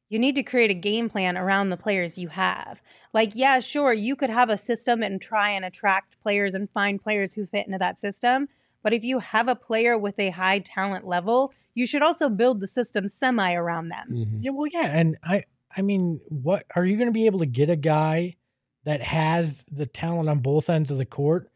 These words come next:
Speaker 3: that you have with D A at one of these other positions? Like,
Speaker 2: You get a
Speaker 3: you're
Speaker 2: lot
Speaker 3: really
Speaker 2: of,
Speaker 3: gonna
Speaker 2: you get a lot of love in the chat right now. <laughs> Some people like,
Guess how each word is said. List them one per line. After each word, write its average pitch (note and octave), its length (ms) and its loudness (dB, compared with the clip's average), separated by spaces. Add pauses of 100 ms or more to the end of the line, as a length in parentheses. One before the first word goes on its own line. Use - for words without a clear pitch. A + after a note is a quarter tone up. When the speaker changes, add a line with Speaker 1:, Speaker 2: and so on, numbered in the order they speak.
(280)
Speaker 3:
that D3+ 120 -2
you C3+ 120 0
have C#3+ 300 0
with F3 200 -2
D E3+ 240 -2
A F#3 300 0
at D3+ 120 -2
one D3+ 120 0
of D3 100 2
these C#3+ 140 0
other D3+ 180 2
positions? E3 720 -2 (380)
Like, D3+ 120 2
Speaker 2:
You - 80 4
get D3+ 60 2
a - 40 2
Speaker 3:
you're - 20 2
Speaker 2:
lot F3+ 120 2
Speaker 3:
really - 20 2
Speaker 2:
of, G3 60 0 (100)
Speaker 3:
gonna - 60 0
Speaker 2:
you G#2 60 -2
get E3+ 120 0
a B2 60 -2
lot A#2 260 0
of D3 60 2
love C#3+ 260 2
in C#3+ 60 2
the C3+ 80 0
chat C3 300 0
right C3+ 220 2
now. B2 240 0 (140)
<laughs> D3 140 0
Some D#3 180 -8
people C#3 160 0
like, C3 120 4